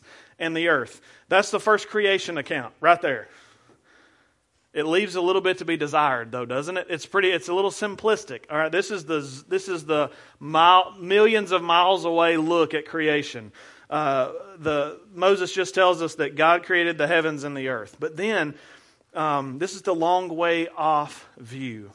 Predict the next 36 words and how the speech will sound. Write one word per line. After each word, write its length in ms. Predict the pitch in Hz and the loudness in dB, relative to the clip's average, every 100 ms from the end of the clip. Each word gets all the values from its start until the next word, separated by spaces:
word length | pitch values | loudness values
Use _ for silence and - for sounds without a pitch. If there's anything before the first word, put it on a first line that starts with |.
| _ _ _ | _ _ _
But 180 | 151 170 | -6 -4
from 240 | 185 180 | -4 -6
verse 320 | 160 202 233 - | 2 2 2 -6
two 260 | 226 214 | -6 -4
on, 460 | 170 170 151 135 135 - - - | -4 -4 -4 -6 -8 -18 -20 -6
Moses 480 | 160 196 196 185 - | 0 0 0 -6 -6
retells 800 | 170 190 185 190 214 226 226 180 | -6 -6 -6 -4 -2 0 -2 0
that 200 | 190 190 | -2 -2
creation 520 | 190 185 180 175 180 | -2 0 -2 -4 -14
story. 340 | - 139 123 | -12 -10 -10
He 80 | 139 | -10
comes 300 | - 175 139 | -10 -10 -10
back 400 | 123 160 196 196 | -6 -4 -4 -6
in 80 | 170 | -8
and 140 | 139 | -8
zooms 600 | 127 127 175 233 240 202 | -10 -8 -4 -2 -2 -6
in 420 | 185 202 127 107 95 - - - _ | -8 -8 -8 -10 -18 -20 -20 -20 _
like 180 | 151 160 | -4 0
we've 140 | 180 | 0
got 160 | 175 190 | 2 0
some 180 | - 170 | -6 -6
binoculars 760 | 156 160 185 190 156 135 127 | -2 2 2 0 -4 -4 -6
on 200 | 135 123 | -8 -8
now, 260 | 120 120 123 | -8 -6 -8
and 100 | 131 | -6
we're 140 | 131 | -2
able 180 | 156 190 | -2 -2
to 60 | 170 | -2
look 240 | 165 165 | -4 -4
a 40 | 143 | -8
little 280 | 151 202 | -2 0
closer 560 | 196 - 175 175 - 151 | 0 -6 -8 -8 -8 -10
at 100 | 127 | -10
what's 260 | 139 139 - | -10 -12 -12
going 300 | 139 123 127 | -14 -12 -12
on. 300 | 139 107 | -14 -16